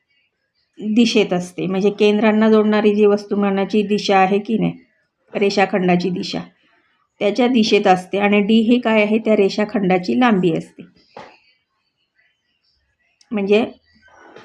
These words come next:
थोडक्यात त्यातलं अंतर असतं, ह्या रेषाखंडाच्या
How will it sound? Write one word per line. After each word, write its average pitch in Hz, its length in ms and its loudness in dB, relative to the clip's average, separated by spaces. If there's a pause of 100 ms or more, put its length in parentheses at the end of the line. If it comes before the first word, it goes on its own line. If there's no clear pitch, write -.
(180)
थोडक्यात 214 300 2 (100)
त्यातलं 214 400 2
अंतर 220 360 2
असतं, 170 280 -4
ह्या 190 200 2
रेषाखंडाच्या 180 840 0